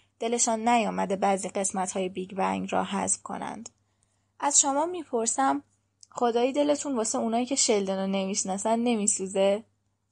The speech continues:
چرا خدایی؟ به نظرم بیگ بنگ تیوری با فاصله نسبتاً زیاد بهترین سیتکام در حال پخش است، مخصوصاً برای عزیزانی که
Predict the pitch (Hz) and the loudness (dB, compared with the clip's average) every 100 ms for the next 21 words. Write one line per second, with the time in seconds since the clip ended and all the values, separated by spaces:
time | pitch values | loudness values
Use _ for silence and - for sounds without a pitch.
0 | _ - 180 208 - - - - 240 _ | _ -14 -12 -12 -12 -14 -12 -14 -16 _
1 | _ _ _ _ _ _ _ 277 302 311 | _ _ _ _ _ _ _ 0 0 4
2 | 339 415 453 277 226 240 226 240 - 233 | 6 6 6 0 2 4 4 0 0 4
3 | 226 262 262 226 214 208 208 220 214 247 | 4 4 2 2 2 0 0 0 0 2
4 | 208 208 208 202 196 196 202 208 226 240 | 0 -2 -6 -6 -6 -2 2 4 4 4
5 | 208 208 202 202 202 - 208 - 240 254 | -4 -2 -2 -2 -2 -2 -2 -2 -2 0
6 | 226 196 196 180 - 190 190 - 196 - | 0 0 0 -4 -4 -6 -4 -6 -8 -6
7 | 240 247 - - 254 226 214 226 240 208 | -4 -4 -4 -2 0 2 2 4 2 0
8 | 196 196 233 254 240 247 | -2 -4 -2 -2 -2 -2